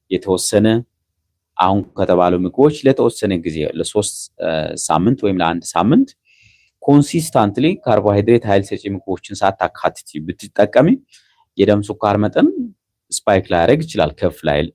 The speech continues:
ላይል ይችላል። የደም ስኳር መጠን ሄሞግሎቢን ኤ ዋን ሲ ከተስተካከለ በኋላ ደግሞ ሌሎች ምግቦችን ቀስ እያለው ኢንትሮዲውስ ማድረግ ይቻላል እና፣ እ፣ እዛ ላይ ደግሞ ውፍረት ካለ፣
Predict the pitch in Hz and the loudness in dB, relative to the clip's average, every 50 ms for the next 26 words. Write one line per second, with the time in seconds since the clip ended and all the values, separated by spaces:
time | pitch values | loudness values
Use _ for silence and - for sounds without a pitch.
0 | _ - - 80 78 87 113 139 147 147 - - - - _ _ _ _ _ _ | _ -6 -2 -2 2 2 4 2 2 0 -2 -10 -12 -18 _ _ _ _ _ _
1 | _ _ _ _ _ _ _ _ _ _ - 95 98 117 117 117 131 120 - - | _ _ _ _ _ _ _ _ _ _ -2 2 2 2 2 2 -2 -6 -2 0
2 | 123 123 123 120 - - 123 120 107 90 87 87 95 104 107 104 117 120 113 120 | 2 2 2 0 2 2 2 4 4 4 2 2 2 2 2 4 4 4 4 4
3 | 120 - - 110 113 110 107 110 117 - - - 302 - _ _ - 113 107 110 | 2 2 2 4 4 4 4 2 0 -4 -6 -8 -8 -8 _ _ -8 -4 -2 -2
4 | 101 - - 107 98 92 90 87 - - 90 87 85 85 85 87 87 92 92 107 | -2 -4 -4 -6 -2 -2 -2 -2 0 0 0 2 2 2 0 2 2 2 2 2
5 | 117 143 165 165 135 123 127 139 143 139 131 - - 120 110 120 127 131 131 - | 0 0 0 0 0 2 2 4 4 2 0 0 -6 -6 -4 -2 -2 -2 -2 -4
6 | 196 190 175 - 101 95 - - - - 92 87 85 82 82 110 143 147 123 - | -6 -6 -2 0 0 0 0 -4 -8 -6 -4 0 2 2 4 4 2 2 0 -2
7 | - 87 76 73 73 - - 78 73 73 - - 123 123 - - - - - - | -4 -8 -8 -8 -12 -12 -10 -8 -8 -8 -8 -10 -14 -14 -14 -14 -8 -8 -8 -8
8 | - _ - 92 101 120 151 - _ _ _ _ _ _ _ _ _ _ - _ | -8 _ -6 -2 0 0 0 -2 _ _ _ _ _ _ _ _ _ _ -20 _
9 | - - - 90 85 80 78 80 - - _ _ _ _ _ _ _ _ _ _ | -8 -2 0 2 2 2 0 -2 -4 -8 _ _ _ _ _ _ _ _ _ _
10 | _ _ _ _ _ _ _ _ _ _ _ _ - - 104 98 107 107 113 113 | _ _ _ _ _ _ _ _ _ _ _ _ -4 -4 0 2 4 4 6 6
11 | 120 123 127 135 143 151 160 170 156 123 110 101 117 117 110 - - - 95 87 | 6 6 4 4 2 4 2 2 2 2 0 2 2 0 0 0 -2 -4 -4 -4
12 | 82 | -4